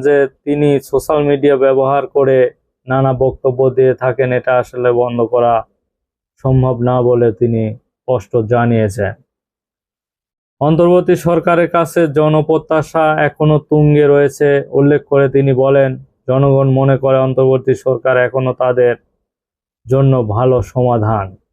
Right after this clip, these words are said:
তিনি বলেন, আসলে বলতে চেয়েছেন যে জনগণ আমাদের উপরে এখনো প্রত্যাশা এবং ভরসা রাখছে যে তারা এখন পর্যন্ত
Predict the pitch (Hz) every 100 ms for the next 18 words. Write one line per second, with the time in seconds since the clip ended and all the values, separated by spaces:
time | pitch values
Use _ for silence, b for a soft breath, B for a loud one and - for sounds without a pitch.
0 | _ _ _ _ _ _ _ _ _ _
1 | _ _ _ _ 147 156 151 156 160 170
2 | 175 156 - _ - 135 151 147 135 147
3 | 139 151 - 151 143 151 143 131 143 127
4 | 113 135 _ _ _ 110 139 147 143 143
5 | 139 143 143 143 139 135 135 131 127 139
6 | 139 135 139 135 139 135 135 131 131 120
7 | 120 127 120 127 131 131 - 131 113 120
8 | _ - _ _ _ _ _ - 113 127
9 | 127 139 135 135 120 123 _ _ - 131
10 | 156 139 143 135 135 131